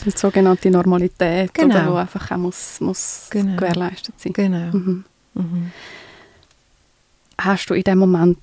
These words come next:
Speaker 1: dann auch eigentlich einen grossen Teil von dem Abschied können nehmen, wo du jetzt vorher beschrieben hast? Oder ist das noch ein längerer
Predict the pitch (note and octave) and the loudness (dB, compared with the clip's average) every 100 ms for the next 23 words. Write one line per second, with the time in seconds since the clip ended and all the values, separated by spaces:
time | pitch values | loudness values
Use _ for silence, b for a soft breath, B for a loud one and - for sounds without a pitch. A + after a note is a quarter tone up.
0 | - - _ - F#3 F#3 F3+ E3 - F3 | -10 -20 _ -4 -2 -2 -2 -4 -2 -2
1 | E3+ F3+ - F3+ E3+ F3+ - - E3 E3 | 0 -2 0 0 0 -2 -6 -6 -6 -4
2 | - E3 E3+ A#3 - C4+ C4+ - _ _ | -2 -2 -2 -4 0 0 0 -6 _ _
3 | - - A#3 A3+ F3 D3 E3+ _ - G3 | -10 0 2 4 2 -2 -8 _ -6 -4
4 | F#3 - G3 F#3 F3+ F#3 - G3 - - | -4 -2 -4 -2 -2 -2 -4 -6 -8 -6
5 | F3+ - F3 - F3+ - - F#3+ F3+ F3 | -4 -2 -4 -4 -6 -6 -4 2 4 4
6 | F3 F3 F3+ F3+ | 2 0 -2 -4